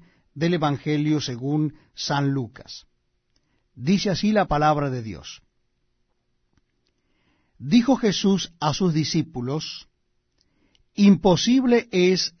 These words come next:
que no vengan tropiezos, mas ay de aquel por quien vienen. Mejor le fuera que se le atase al cuello una piedra de molino y se la arrojase al mar,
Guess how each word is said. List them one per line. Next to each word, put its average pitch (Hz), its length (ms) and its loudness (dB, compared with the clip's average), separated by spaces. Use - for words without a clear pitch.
que 170 180 2
no 190 260 6
vengan 214 540 0
tropiezos, 160 1040 -6
mas 160 500 0
ay 220 440 4
de 240 200 2
aquel 151 460 -2
por 147 260 -2
quien 147 260 0
vienen. 120 460 -2
Mejor 220 520 6
le 247 160 2
fuera 190 440 2
que 196 200 -4
se 165 480 -2
le 165 240 2
atase 190 600 0
al 165 280 0
cuello 143 600 -2
una 180 360 4
piedra 247 420 4
de 247 100 2
molino 165 680 0
y 226 200 2
se 240 140 -2
la 220 200 2
arrojase 180 600 -2
al 180 140 0
mar, 202 340 0